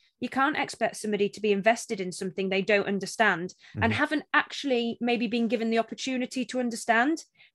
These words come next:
Speaker 1: We as farmers maybe aren't as good, it's getting better, but aren't as good as we need to be at engaging with the public.
Speaker 2: Mm.
Speaker 1: Um, so we can't just say, "Oh, buy British,"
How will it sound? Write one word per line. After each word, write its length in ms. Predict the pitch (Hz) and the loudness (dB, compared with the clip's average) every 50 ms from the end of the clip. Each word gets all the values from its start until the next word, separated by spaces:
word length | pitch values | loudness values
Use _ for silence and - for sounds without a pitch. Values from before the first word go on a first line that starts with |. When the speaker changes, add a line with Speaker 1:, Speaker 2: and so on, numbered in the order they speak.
| _ _ | _ _
Speaker 1:
We 200 | - 233 277 285 | -2 2 2 2
as 100 | 277 - | 2 0
farmers 420 | - - 262 262 269 262 226 196 185 | 2 4 4 6 6 4 4 2 2
maybe 360 | 214 220 220 208 220 214 - _ | 2 4 4 4 2 0 0 _
aren't 520 | - 226 226 226 226 220 220 214 - - - - - - _ _ _ _ _ _ _ _ _ _ _ - | 2 4 4 4 4 2 0 -2 -6 -8 -12 -14 -14 -16 _ _ _ _ _ _ _ _ _ _ _ 4
as 220 | 247 269 269 - | 4 4 4 2
good, 200 | - 180 - - | -2 -4 -4 -4
it's 120 | - - | -8 -6
getting 320 | - - 254 - - 220 214 | -4 -4 -4 -4 -6 -2 2
better, 440 | 202 226 214 - - - - - - _ _ _ _ _ | 2 2 2 2 -2 -2 -2 -2 -4 _ _ _ _ _
but 100 | - - - | 0 4 6
aren't 240 | 269 294 302 285 - | 6 6 4 4 2
as 120 | 254 240 - | 0 0 0
good 180 | - 254 214 | -2 -2 0
as 120 | 240 214 208 | 0 -2 -2
we 100 | 226 226 | -2 0
need 300 | 226 233 254 277 262 - | 2 2 0 0 -2 -4
to 100 | - 226 | -6 -4
be 320 | 190 170 147 156 - - _ _ _ - | -2 0 0 0 -2 -4 _ _ _ 0
at 240 | 202 233 220 - - | 0 0 0 -2 -4
engaging 520 | 220 220 208 214 208 208 202 202 196 196 | -4 -2 2 2 2 2 0 -2 -4 -4
with 100 | 190 185 | -4 -4
the 80 | - 180 | -6 -4
public. 540 | - 262 277 - 175 123 104 - _ - - _ _ _ _ _ _ - | -2 -2 -2 0 -2 -4 -4 -6 _ -18 -20 _ _ _ _ _ _ 4
Speaker 2:
Mm. 320 | 208 196 190 190 190 190 190 | 4 6 6 6 6 4 4
Speaker 1:
Um, 60 | 190 185 | 0 -2
so 160 | - - 254 | -2 -2 -2
we 80 | 247 | -2
can't 260 | - - 277 302 - 233 | 2 2 2 2 2 0
just 140 | 247 202 | -2 2
say, 120 | - 214 - | 2 4 6
"Oh, 140 | - 214 208 | 6 4 4
buy 200 | 214 202 202 196 | 4 4 2 2
British," 500 | 214 208 - - - 170 165 - - | 0 -4 -6 -6 -10 -10 -10 -10 -12